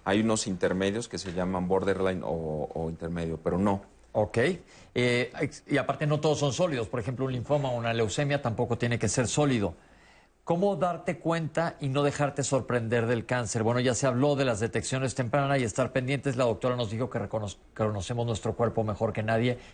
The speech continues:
Speaker 2: y los focos rojos del cual hablamos, además de aplicar la detección temprana en cuando se pueda. Creo que hubo un comentario aquí que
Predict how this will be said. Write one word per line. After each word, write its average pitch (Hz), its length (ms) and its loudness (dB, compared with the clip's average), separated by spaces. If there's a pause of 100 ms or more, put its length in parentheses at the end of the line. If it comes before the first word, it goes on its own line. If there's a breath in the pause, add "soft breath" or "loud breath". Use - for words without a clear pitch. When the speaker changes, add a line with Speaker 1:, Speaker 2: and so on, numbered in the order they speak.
Speaker 2:
y 143 80 2
los 135 160 4
focos 120 280 0
rojos 107 220 0
del 104 160 0
cual 110 180 2
hablamos, 127 460 0 (200 loud breath)
además 127 420 0
de 131 80 0
aplicar 120 480 -2 (220 loud breath)
la 135 180 2
detección 120 400 -4
temprana 113 320 0
en 110 80 -4
cuando 107 240 0
se - 100 -2
pueda. 107 400 2 (1120 loud breath)
Creo 226 120 0
que 302 300 4
hubo 214 220 2
un 214 140 -2
comentario 170 460 0
aquí 175 260 0
que 151 200 2